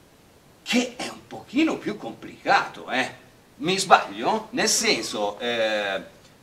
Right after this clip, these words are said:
cioè, utilizzare un'arma che, mh, molte di queste erano repliche ovviamente, perché altrimenti si rischia che ti esploda addosso, no? Quindi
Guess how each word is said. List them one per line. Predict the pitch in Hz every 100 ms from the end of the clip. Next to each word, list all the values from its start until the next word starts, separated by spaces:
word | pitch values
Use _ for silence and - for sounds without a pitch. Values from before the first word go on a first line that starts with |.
| -
cioè, | 175 - - - - - - -
utilizzare | 320 - 320 - - 277 254
un'arma | 147 180 170 123 -
che, | 127 -
mh, | - 107 104 - 104
molte | 104 131 170 151 110
di | 110
queste | 127 147 151
erano | 117 98 98
repliche | 113 123 113 104 107
ovviamente, | 95 104 101 98 90 95
perché | 101 90 98 90
altrimenti | 98 92 101 113 107
si | 90
rischia | 101 104 110 98
che | 101
ti | - 90 -
esploda | - - 104 95
addosso, | 92 101 90 -
no? | 92 95
Quindi | 104 101